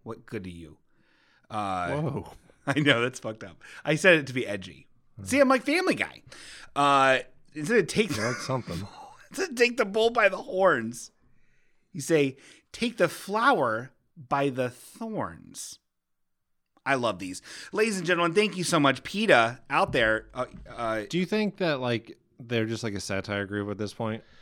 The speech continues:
Speaker 2: I feel
Speaker 1: I
Speaker 2: like peta is just, like, four chan. <laughs>
Speaker 1: I feel like, I feel like they know what they're doing, uh, which is to be a-, as obnoxious as possible, to remind people you know, to maybe not so much do all that.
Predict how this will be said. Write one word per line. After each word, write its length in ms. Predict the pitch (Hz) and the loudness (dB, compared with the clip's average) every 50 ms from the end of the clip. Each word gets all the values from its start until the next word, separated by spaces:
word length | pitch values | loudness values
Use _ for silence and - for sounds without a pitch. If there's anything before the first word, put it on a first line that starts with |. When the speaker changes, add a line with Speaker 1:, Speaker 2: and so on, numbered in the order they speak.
| - - - - - - - | -20 -20 -20 -20 -18 -12 -10
Speaker 2:
I 60 | 127 | -6
feel 120 | 120 - 170 | -2 0 0
Speaker 1:
I 60 | 165 | 0
Speaker 2:
like 120 | 147 - | 0 -2
peta 280 | - - 143 147 131 127 | -4 -4 -2 0 2 2
is 120 | 120 110 | 2 2
just, 200 | 107 110 104 - | 0 -2 -2 -2
like, 160 | 117 104 95 | -4 -4 -6
four 260 | - - - 104 101 98 | -8 -10 -8 -6 -6 -6
chan. 400 | - - 104 90 - - 117 - - | -6 -8 -10 -10 -8 -10 -12 -12 -10
<laughs> 80 | _ - | _ -4
Speaker 1:
I 80 | 135 | -4
feel 400 | 127 - - - 139 156 202 233 | -4 -4 -6 -2 0 2 4 4
like, 400 | 269 285 277 269 247 - - _ _ _ _ - | 4 4 2 0 0 -4 -8 _ _ _ _ -2
I 120 | 156 165 | -2 -2
feel 260 | 165 165 - 190 208 202 | -2 -4 -6 -6 -4 0
like 220 | 196 180 160 143 | 0 0 0 2
they 140 | 151 135 135 | 2 2 2
know 220 | 131 120 117 110 | 2 2 2 2
what 220 | 110 117 127 123 123 | 2 2 0 0 0
they're 160 | 123 117 110 | 0 -2 -2
doing, 480 | 107 101 101 98 104 107 113 135 143 - _ _ - _ _ _ _ _ - | -2 -4 -4 -4 -4 -4 -4 -6 -8 -10 _ _ -20 _ _ _ _ _ -6
uh, 400 | 120 113 110 104 101 98 98 95 | -4 -2 0 0 0 0 -2 -2
which 300 | 95 104 113 107 107 - | -2 -2 -4 -4 -2 -4
is 240 | 113 104 98 92 - _ | -4 -4 -6 -8 -12 _
to 80 | - 110 | -12 -8
be 180 | 101 113 110 107 | -6 -4 -4 -4
a-, 60 | 95 95 - - | -4 -6 -10 -10
as 180 | 107 107 98 | -10 -8 -8
obnoxious 720 | 101 98 95 95 98 101 95 98 101 - - 123 107 101 104 | -10 -12 -12 -10 -10 -10 -10 -10 -10 -10 -8 -8 -8 -8 -10
as 100 | 95 - | -12 -12
possible, 400 | - 101 101 101 98 107 110 107 | -8 -6 -6 -6 -6 -8 -8 -8
to 80 | 101 | -6
remind 540 | 101 104 104 101 101 107 107 117 117 113 110 | -6 -6 -6 -4 -4 -4 -2 -2 -2 -4 -6
people 480 | - - 101 92 - 104 98 101 101 - - - - - - - - - - - - _ _ _ _ _ _ _ _ - | -8 -14 -14 -10 -8 -8 -8 -8 -10 -12 -18 -20 -20 -20 -20 -20 -20 -20 -20 -20 -20 _ _ _ _ _ _ _ _ -6
you 80 | 196 214 | -2 2
know, 240 | 185 156 151 180 | 4 4 4 4
to 180 | 190 - - 190 | 2 -2 -2 -2
maybe 300 | 180 185 185 185 196 196 | 0 0 0 0 0 2
not 180 | 196 196 196 190 | 2 2 2 0
so 200 | - - - 214 | -2 -2 -2 0
much 280 | 214 220 214 - - | 0 0 -2 -2 -4
do 200 | - 240 247 247 | -4 -2 0 2
all 100 | 220 151 | 2 2
that. 240 | 107 95 82 78 71 | 0 -2 -4 -8 -12